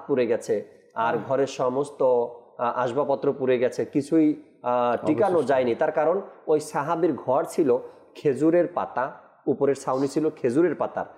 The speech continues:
Speaker 1: আর যখন এটা শুকিয়ে যায়
Speaker 2: আল্লাহ।
Speaker 1: খেজুরের পাতাটা, তখন আগুন যখন এটাতে লাগে
Speaker 2: তখন ধাউ ধাউ।
Speaker 1: মুহূর্তের মধ্যেই সেটা
Speaker 3: শেষ হয়ে
Speaker 1: ক্লিয়ার
Speaker 3: যায়।
Speaker 1: হয়ে যায়। যাই হোক, তো আল্লাহ নবী সাল্লাল্লাহু আলাইহি সাল্লাম বলেন, "ওনাকে দাওয়াত দাও, আমার কাছে তাকে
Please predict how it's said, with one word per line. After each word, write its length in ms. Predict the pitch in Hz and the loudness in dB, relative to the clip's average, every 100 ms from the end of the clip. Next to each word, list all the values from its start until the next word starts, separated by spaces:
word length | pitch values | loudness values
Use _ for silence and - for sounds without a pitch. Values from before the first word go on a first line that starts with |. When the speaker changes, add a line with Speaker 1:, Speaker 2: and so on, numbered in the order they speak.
| - _ | -20 _
Speaker 1:
আর 220 | - 135 151 | -4 -2 0
যখন 280 | 156 180 180 | 0 0 -4
এটা 180 | 147 - | 0 0
শুকিয়ে 500 | 185 - 208 220 143 | 0 -2 0 2 2
যায় 160 | 101 98 | 2 -2
Speaker 2:
আল্লাহ। 180 | 101 151 | 0 0
Speaker 1:
খেজুরের 320 | 131 165 160 | 2 2 2
পাতাটা, 500 | 139 - 135 120 117 - - - | 0 -2 -2 -2 -4 -8 -20 -4
তখন 340 | 135 - 185 262 - | -2 0 -2 -2 -2
আগুন 380 | 131 151 196 | 0 2 2
যখন 300 | 175 175 - | 2 0 0
এটাতে 260 | 170 165 175 | 0 2 2
লাগে 460 | 127 117 120 165 139 - | 2 2 2 2 0 -4
Speaker 2:
তখন 240 | 185 180 | -4 -2
ধাউ 20 | |
ধাউ। 100 | 147 | 0
Speaker 1:
মুহূর্তের 460 | 151 170 185 214 190 | 0 2 0 0 0
মধ্যেই 360 | 175 156 170 | 2 2 2
সেটা 340 | 208 180 214 226 - - _ _ _ _ _ _ - | 0 0 0 -2 -6 -20 _ _ _ _ _ _ -14
Speaker 3:
শেষ 280 | - 120 | -4 0
হয়ে 100 | 208 | 2
Speaker 1:
ক্লিয়ার 220 | 247 247 196 | 4 4 2
Speaker 3:
যায়। 80 | |
Speaker 1:
হয়ে 160 | 151 117 | 2 2
যায়। 200 | 101 92 - - _ | 2 -2 -6 -20 _
যাই 120 | 208 | 2
হোক, 100 | 254 254 | 2 2
তো 100 | 233 - | -2 0
আল্লাহ 180 | 165 180 | 0 2
নবী 160 | 180 | 2
সাল্লাল্লাহু 380 | 190 170 160 156 | 2 0 2 2
আলাইহি 160 | 156 156 | 2 2
সাল্লাম 200 | 151 135 | 0 2
বলেন, 240 | 127 139 151 | 0 0 -2
"ওনাকে 280 | 135 131 151 | -2 -2 0
দাওয়াত 340 | 123 107 107 | 0 2 2
দাও, 200 | 98 113 151 - - _ _ _ _ _ | 2 -2 -2 -8 -20 _ _ _ _ _
আমার 220 | 131 135 | -2 0
কাছে 200 | 135 - | -2 -2
তাকে 260 | 170 151 | -2 -2